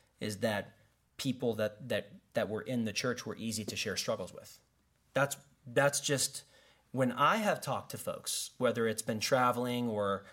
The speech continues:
wherever I've been, I kinda get that from people who, "Oh, yeah, yeah, years ago I used to go to church, but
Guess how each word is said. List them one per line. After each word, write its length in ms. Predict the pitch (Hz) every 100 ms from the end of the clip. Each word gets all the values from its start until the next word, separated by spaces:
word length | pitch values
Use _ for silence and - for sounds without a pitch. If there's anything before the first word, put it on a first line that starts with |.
| - - -
wherever 460 | 123 135 143 135 123
I've 200 | 110 101
been, 320 | 165 135 95 - - - -
I 180 | 139 160
kinda 340 | - 156 139
get 320 | 117 127 -
that 300 | 147 123 - - -
from 180 | 135
people 280 | 117 131 127
who, 140 | 123 131
"Oh, 160 | 170
yeah, 180 | 175 165
yeah, 180 | 151 143
years 340 | 127 170 156
ago 160 | 135 135
I 40 |
used 220 | 120 123
to 60 | 110
go 80 | 95
to 60 |
church, 340 | 92 95 - -
but 200 | 95